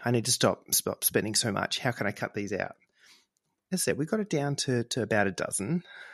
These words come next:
Um, so that's a good start. Um, but that means when I came home from Throw the Dice the other day,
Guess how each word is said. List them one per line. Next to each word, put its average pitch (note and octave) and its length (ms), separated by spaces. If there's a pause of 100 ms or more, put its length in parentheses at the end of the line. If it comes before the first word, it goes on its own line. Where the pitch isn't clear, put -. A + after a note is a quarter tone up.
(340)
Um, G#2+ 320
so - 140
that's - 140
a C3 40
good A2 220
start. - 420 (640)
Um, A#2+ 420 (1120)
but - 140
that D3+ 220
means A#2 600 (120)
when B2 180
I A#2 100
came A#2 300
home A2 280
from A2 180
Throw G2+ 220
the - 100
Dice G2 320
the F#2+ 100
other F#2 140
day, F2+ 480